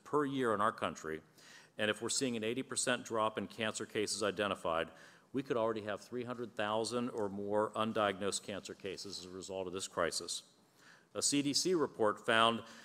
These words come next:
a sixty percent reduction in vaccine administrations, including for our kids, pediatric vaccinations, millions of kids not getting vaccinated. The good news is that under your leadership, we built a path forward so that we can have safe reopening.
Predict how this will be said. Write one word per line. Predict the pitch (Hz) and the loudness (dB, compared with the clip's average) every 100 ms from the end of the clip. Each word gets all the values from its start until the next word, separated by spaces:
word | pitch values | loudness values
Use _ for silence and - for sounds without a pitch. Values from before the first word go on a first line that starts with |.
| - - | -8 -2
a | 113 | 0
sixty | - 180 170 - 185 | 2 2 0 -2 -4
percent | 160 - 151 147 | -4 -2 -2 -2
reduction | 135 127 110 - - 76 73 - | 0 4 2 2 -8 -10 -14 -8
in | 110 104 | -4 2
vaccine | 110 113 - 139 117 | 2 2 -2 -2 -4
administrations, | 95 98 87 - 95 78 101 90 | -6 -10 -10 -10 -10 -10 -14 -14
including | 104 - - 147 117 | -14 -8 -2 0 0
for | - 110 | 0 0
our | |
kids, | 101 143 104 - | 0 0 0 -2
pediatric | - 117 110 107 - 104 | -6 -4 0 0 -2 -2
vaccinations, | 104 101 - 104 104 98 - 98 - - - - | 0 0 0 0 0 0 -2 -2 -4 -10 -14 -4
millions | 127 143 147 127 | 2 2 2 0
of | 131 - | -4 -2
kids | 135 98 101 | 0 0 0
not | 107 117 110 | 0 2 0
getting | 107 101 | 0 2
vaccinated. | 101 95 - 85 78 73 - - - - - - | 2 2 0 -4 -4 -6 -10 -20 -20 -20 -20 0
The | 151 | 4
good | 180 220 | 6 4
news | 160 120 110 | 4 2 4
is | 113 113 107 - | 4 4 0 0
that | 120 120 | 2 4
under | 139 | 4
your | 139 | 2
leadership, | 135 165 170 - 127 | 2 2 2 2 2
we | 127 | 0
built | 107 151 165 | 2 0 0
a | |
path | - - 135 147 170 - - - - | -6 -4 2 2 2 -4 -18 -18 -20
forward | - 165 170 135 123 117 | -4 4 6 8 4 4
so | - 131 | 2 0
that | |
we | 131 | -2
can | 110 110 | -8 0
have | 135 139 | 2 4
safe | - 135 131 | 6 6 4
reopening. | 135 127 123 101 76 | 6 8 8 6 -6